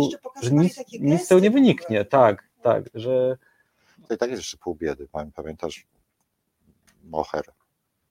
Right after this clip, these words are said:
Speaker 1: Tak,
Speaker 3: te
Speaker 1: tak,
Speaker 3: słynne
Speaker 1: już tam
Speaker 3: bon-,
Speaker 1: czytałam, tak.
Speaker 3: te słynne
Speaker 2: Tak,
Speaker 3: bonmoty Tuska
Speaker 2: pamiętam.
Speaker 3: i tamte, e, tamte hasła, że okazało się, że ich konsekwencje były złowrogie, no, po
Speaker 1: Ale
Speaker 3: prostu.
Speaker 1: poczekaj, to ja pa-, ja akurat pamiętam, bo znam człowieka, który zrobił tą,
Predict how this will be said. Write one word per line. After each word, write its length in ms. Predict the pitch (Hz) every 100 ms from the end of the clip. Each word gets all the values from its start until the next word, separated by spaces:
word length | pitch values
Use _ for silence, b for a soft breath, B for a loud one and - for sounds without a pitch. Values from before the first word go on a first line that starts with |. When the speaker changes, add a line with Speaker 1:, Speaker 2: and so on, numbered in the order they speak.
| _
Speaker 1:
Tak, 180 | 220 -
Speaker 3:
te 80 | 82
Speaker 1:
tak, 100 | -
Speaker 3:
słynne 80 | 87 87
Speaker 1:
już 60 | 80
tam 0 |
Speaker 3:
bon-, 100 | 87
Speaker 1:
czytałam, 360 | 80 76 50
tak. 400 | - - - - -
Speaker 3:
te 80 |
słynne 380 | 82 - 85 80
Speaker 2:
Tak, 160 | 78 80 -
Speaker 3:
bonmoty 440 | 85 113 107 82
Tuska 320 | 113 107 101
Speaker 2:
pamiętam. 100 | 87
Speaker 3:
i 40 | 82
tamte, 280 | 85 80 82 80 80 82
e, 380 | 82 80 80 67
tamte 260 | - 80 87
hasła, 320 | 82 - 82
że 120 | 80
okazało 440 | - - 80 85 85
się, 140 | 92
że 220 | 87 82
ich 360 | 80 80 - - _ _ _ _ _ _ _ _ _
konsekwencje 640 | - 82 - - 78 73
były 160 | 82 87
złowrogie, 640 | 87 110 107 123 76 71 58
no, 60 | -
po 260 | - - -
Speaker 1:
Ale 60 | 71
Speaker 3:
prostu. 140 | -
Speaker 1:
poczekaj, 340 | 285 240 202 202
to 120 | 226 247
ja 140 | 233
pa-, 100 | 262
ja 60 | 254
akurat 220 | 262 285
pamiętam, 360 | 269 254 269 254
bo 80 | 262
znam 340 | 269 262 226
człowieka, 300 | - 247 262
który 200 | - 240
zrobił 340 | 233 277 190
tą, 80 | 185